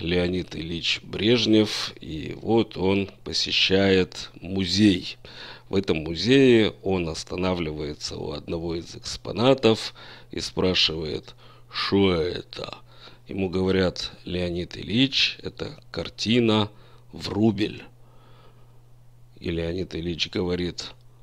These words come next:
"Хорошая картина и недорогая". В рубль, ну, здесь игра слов,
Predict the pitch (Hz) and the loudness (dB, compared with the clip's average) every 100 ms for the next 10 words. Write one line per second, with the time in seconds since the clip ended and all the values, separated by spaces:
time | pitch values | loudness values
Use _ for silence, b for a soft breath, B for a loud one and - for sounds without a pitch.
0 | - - - 95 104 110 113 110 98 95 | -20 -16 -4 2 6 6 8 8 8 6
1 | 82 - 101 98 98 101 98 92 95 101 | 4 2 4 6 6 6 4 2 2 2
2 | 98 90 - 90 92 95 95 95 98 95 | 2 -2 -6 -4 0 0 2 4 4 2
3 | - b b b b b b - - - | -2 b b b b b b -20 -20 -8
4 | 104 107 104 110 113 110 110 113 226 101 | -2 0 2 2 2 2 4 4 4 2
5 | 87 82 - - - - - - - - | 2 0 -2 -4 -6 -8 -12 -16 -20 -20
6 | - - B B B B B B B B | -20 -20 B B B B B B B B
7 | B B B - 95 117 123 117 110 113 | B B B -6 6 10 10 10 10 12
8 | 135 160 165 - - - - - 127 82 | 12 12 10 -4 -20 -20 -8 2 2 2
9 | 107 90 95 92 87 - 98 104 123 - | -2 -2 -2 0 0 0 2 2 2 -4